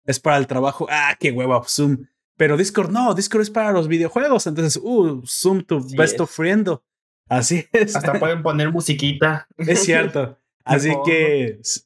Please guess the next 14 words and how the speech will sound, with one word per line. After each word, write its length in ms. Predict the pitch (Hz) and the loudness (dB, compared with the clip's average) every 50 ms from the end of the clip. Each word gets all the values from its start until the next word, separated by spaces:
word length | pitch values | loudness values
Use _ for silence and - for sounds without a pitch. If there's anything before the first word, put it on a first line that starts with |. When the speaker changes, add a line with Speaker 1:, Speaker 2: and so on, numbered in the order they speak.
| _ _ _ | _ _ _
Speaker 1:
sin 220 | - - 151 139 | -4 -2 0 2
miedo, 340 | 143 165 190 208 214 208 208 | 2 4 4 4 4 2 2
descárguenlo, 1040 | 190 156 - - - 175 170 185 180 185 190 185 180 190 190 190 190 185 170 156 135 - | 0 0 -2 -2 0 0 0 0 0 -2 -4 -2 0 2 2 2 2 0 0 -2 -2 0
únanse 360 | 151 156 160 160 156 147 - | 0 2 2 2 0 0 -2
al 100 | 143 127 | -2 -2
servidor 420 | - - 131 127 131 127 143 151 147 | -2 -2 0 0 2 2 2 0 0
que 60 | - 143 | 0 0
les 100 | 135 127 | 2 2
dejaré 280 | 127 127 131 131 127 135 | 0 0 0 0 0 0
el 80 | 135 | 2
vínculo 300 | 135 143 143 131 143 135 135 | 0 0 0 0 0 0 0
en 40 | |
la 60 | 135 143 | 0 0
descripción 640 | 143 143 - 160 143 143 - 160 165 185 202 208 | -2 -2 -2 -4 -4 -2 -2 0 0 0 -2 -4